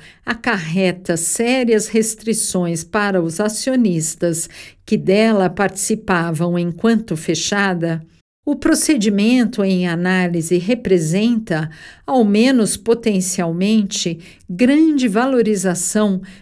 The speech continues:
tanto do patrimônio da sociedade quanto das ações que integrem o capital social.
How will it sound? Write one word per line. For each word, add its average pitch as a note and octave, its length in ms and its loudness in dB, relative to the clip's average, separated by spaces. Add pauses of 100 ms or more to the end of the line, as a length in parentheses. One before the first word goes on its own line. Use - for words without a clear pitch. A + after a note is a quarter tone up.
(180)
tanto F#4 400 2
do A#3+ 120 2
patrimônio G3 880 2
da F3 160 2
sociedade F3+ 1080 -2 (300)
quanto C#4 440 0
das A3+ 300 0
ações G3+ 720 -2
que - 220 -4
integrem G3 880 0
o G#3+ 60 -10
capital F3+ 680 -4
social. - 720 -8